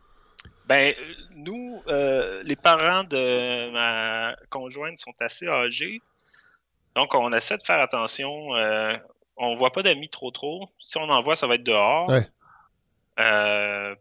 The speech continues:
Speaker 1: et pendant Noël, on avait, euh, notre enfant, euh, trois semaines à la maison. Donc,
Speaker 2: Ah.
Speaker 1: on s'est permis un peu plus. Puis là, euh, depuis qu'on est revenu de Noël, on, euh, on se questionne à l'idée de revoir nos beaux-parents avec, euh, notre enfant à la
Speaker 2: Ouais.
Speaker 1: garderie, avec,
Speaker 2: Ouais.
Speaker 1: euh, le hausse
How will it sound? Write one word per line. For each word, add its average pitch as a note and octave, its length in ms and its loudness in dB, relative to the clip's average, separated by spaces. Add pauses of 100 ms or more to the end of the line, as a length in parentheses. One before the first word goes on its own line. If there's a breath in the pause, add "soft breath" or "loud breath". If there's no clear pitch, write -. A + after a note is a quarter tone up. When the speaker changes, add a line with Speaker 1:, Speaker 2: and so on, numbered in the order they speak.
(360)
Speaker 1:
et A#2 1000 -6
pendant C#3+ 220 2
Noël, D3 240 2
on A#2+ 100 -6
avait, B2 340 2
euh, A#2 200 4
notre A#2+ 220 0
enfant, A#2 260 -2 (140)
euh, A2+ 60 -4
trois B2 280 0
semaines B2+ 460 -4
à G#2+ 120 0
la G#2+ 240 4
maison. G#2+ 520 -2
Donc, A2+ 140 -16
Speaker 2:
Ah. G#2+ 60 -2
Speaker 1:
on B2+ 100 -2
s'est - 140 -8
permis A2+ 260 -4
un A#2 40 0
peu - 60 -20 (220)
plus. - 360 -2 (240)
Puis D#3+ 80 -10
là, F#3 120 -2
euh, - 360 -8
depuis C#3 200 -6
qu'on F#3 140 -2
est F3 60 2
revenu D3+ 400 -2
de C#3+ 60 -16
Noël, D3 600 2 (1300)
on, G#2+ 340 0
euh, G#2 560 2
on A2 60 -2
se - 120 -4
questionne D#3 480 0
à A2+ 60 2
l'idée A2 320 -2
de A2+ 180 4
revoir A2 460 4
nos A2 140 -2
beaux-parents A2 380 4
avec, G#2+ 340 -4
euh, G2 480 -4
notre G2+ 180 -12
enfant A2 200 -8
à - 20 -8
la G#2 80 -4
Speaker 2:
Ouais. G2 60 -2
Speaker 1:
garderie, G2+ 460 -2
avec, G#2+ 180 -12
Speaker 2:
Ouais. G#2 60 -6
Speaker 1:
euh, G2 280 -10
le G2+ 140 -10
hausse A2 280 -8